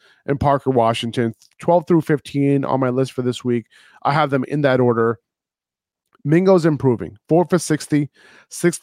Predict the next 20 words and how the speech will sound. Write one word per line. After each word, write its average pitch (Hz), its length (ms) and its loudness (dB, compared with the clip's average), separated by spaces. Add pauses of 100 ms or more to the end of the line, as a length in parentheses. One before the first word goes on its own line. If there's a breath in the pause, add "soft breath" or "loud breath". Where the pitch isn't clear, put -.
(120)
six - 220 -2
for 175 100 -2
sixty-nine. 135 760 0 (360 soft breath)
Uh, 127 260 2
more 151 200 0
importantly, 160 440 -2
ten 160 300 -4
targets - 640 -4 (140)
against 151 320 -2
Tampa, 165 420 0
so - 140 -2
that's 135 160 0
notable. 147 480 0 (220)
First 156 260 0
double-digit 143 460 0
target 139 340 -2
game 135 200 0
of 123 80 -6
his 127 100 -2
career. 139 460 2